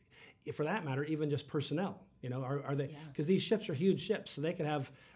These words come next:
Speaker 1: hundreds of people on them that they could just kind of bleed out into our, if, if we just let them sail around. But at a port, there's a lot of resources. The question then is,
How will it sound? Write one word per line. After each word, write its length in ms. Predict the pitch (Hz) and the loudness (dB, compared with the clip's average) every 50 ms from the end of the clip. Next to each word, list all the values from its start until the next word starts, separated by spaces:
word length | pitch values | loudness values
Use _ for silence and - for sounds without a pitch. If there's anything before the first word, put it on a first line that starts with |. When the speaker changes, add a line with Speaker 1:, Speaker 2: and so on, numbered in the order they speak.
| - _ | -20 _
Speaker 1:
hundreds 480 | - - - 180 202 196 170 151 135 135 | -10 -2 2 4 4 4 4 2 0 0
of 120 | 143 131 | -2 -2
people 320 | - - 190 202 196 156 143 | 0 2 2 2 2 2 2
on 200 | 135 135 131 131 | 2 2 2 2
them 120 | 131 131 127 | 2 2 0
that 120 | 127 127 | -2 -2
they 120 | 139 143 | -2 -2
could 140 | 139 139 139 | -2 0 0
just 220 | 135 139 131 - - | 0 0 -2 -2 -2
kind 160 | 143 135 135 | -2 -2 -2
of 100 | 127 127 | -2 0
bleed 300 | 135 135 147 156 147 139 | 0 0 2 2 2 2
out 240 | 143 143 147 147 143 | 2 2 2 2 2
into 280 | 135 131 - - 139 | 0 0 0 -2 -2
our, 280 | 131 131 131 127 110 - - - - - - _ - | 0 0 0 0 -2 -4 -10 -18 -20 -20 -16 _ -6
if, 180 | 143 135 - - | -6 -6 -6 -4
if 160 | - 143 - | -4 -2 0
we 80 | - 139 | 0 0
just 160 | 143 135 - | 0 0 0
let 160 | 139 139 135 | 0 -2 0
them 100 | 147 135 | 0 -2
sail 260 | 120 - - 139 131 | -2 -2 0 0 0
around. 440 | 123 120 139 160 156 156 - - - - _ _ - - - - _ - | 0 0 0 0 -2 -4 -6 -12 -18 -20 _ _ -20 -20 -20 -14 _ -4
But 300 | 127 151 151 160 - - - - - | -2 -2 -2 -4 -8 -14 -12 -4 0
at 100 | 160 156 | 0 0
a 60 | 139 | 0
port, 520 | - - - 233 220 185 147 135 - - - - | 0 2 6 8 8 8 6 4 -2 -8 -10 -4
there's 520 | 147 147 139 139 135 139 135 127 - - - 143 | -2 0 2 2 2 2 2 0 -2 -4 -4 -2
a 60 | 131 | -2
lot 360 | 131 131 135 147 156 156 160 | 0 0 2 2 2 4 4
of 140 | 160 139 131 | 2 2 2
resources. 760 | 151 165 170 165 165 147 135 123 131 - 117 110 110 - - - - - - - - | 2 2 2 2 2 0 0 0 0 -4 -6 -8 -8 -10 -10 -12 -16 -20 -20 -12 -8
The 100 | - 139 | -8 -6
question 520 | - - 202 220 202 - - 180 156 147 | -2 0 2 2 2 0 0 2 2 2
then 200 | 143 156 180 170 | 4 2 2 0
is, 380 | 135 120 123 143 143 - - | 0 -2 -2 -4 -4 -6 -8